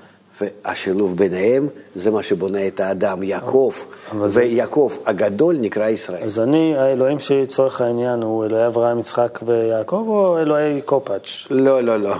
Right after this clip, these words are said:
Speaker 1: אלוהי קופאץ'. אבל קופאץ' הזה, זה גם אברהם וגם יצחק וגם יעקב, שכך זה, אה, בסופו של דבר מייצב את זה. מי זה האלוקים? תכונת ההשפעה והאהבה.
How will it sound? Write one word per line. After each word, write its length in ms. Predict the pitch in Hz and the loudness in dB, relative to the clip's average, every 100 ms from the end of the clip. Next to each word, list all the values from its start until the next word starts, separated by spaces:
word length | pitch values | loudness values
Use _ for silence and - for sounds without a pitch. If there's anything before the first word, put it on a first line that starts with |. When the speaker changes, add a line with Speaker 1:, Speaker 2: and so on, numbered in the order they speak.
| 127 | 2
Speaker 1:
אלוהי 360 | 127 131 131 127 | 4 4 4 4
קופאץ'. 480 | 135 107 87 - - - - - | 2 2 -2 -6 -8 -14 -20 -2
אבל 260 | 110 110 98 | 2 2 2
קופאץ' 400 | 139 117 107 117 | 2 2 2 2
הזה, 400 | 107 151 185 196 - - - | 4 4 2 0 -8 -20 -12
זה 180 | 107 110 | 0 2
גם 180 | 117 113 | 4 4
אברהם 360 | 107 110 131 131 | 2 2 4 2
וגם 300 | 101 104 101 | 2 2 0
יצחק 280 | - 123 - | 0 0 2
וגם 280 | 98 101 98 | 2 2 0
יעקב, 300 | 92 139 139 | 0 0 -2
שכך 300 | - - 117 101 | -4 -4 -4 -2
זה, 200 | 107 107 107 | 0 0 -2
אה, 680 | 104 95 95 90 92 90 92 95 - - - - | -6 -8 -6 -6 -6 -6 -8 -12 -18 -20 -20 -8
בסופו 300 | 98 107 104 | -2 0 0
של 140 | 101 101 | 0 0
דבר 260 | 104 113 | 2 2
מייצב 500 | 107 104 95 - 95 | 2 0 0 -2 -2
את 80 | 82 | -4
זה. 160 | - 85 - - - 113 | -10 -12 -14 -20 -14 -4
מי 200 | 120 131 | 0 2
זה 160 | 120 | 4
האלוקים? 600 | 113 107 101 - 98 82 78 - - - | 2 2 -2 -4 -4 -6 -8 -18 -20 -18
תכונת 400 | - - 113 113 | -8 -4 -4 -4
ההשפעה 380 | 113 - 117 107 101 | -6 -4 -2 0 0
והאהבה. 480 | 98 98 92 85 | 0 -2 -2 -6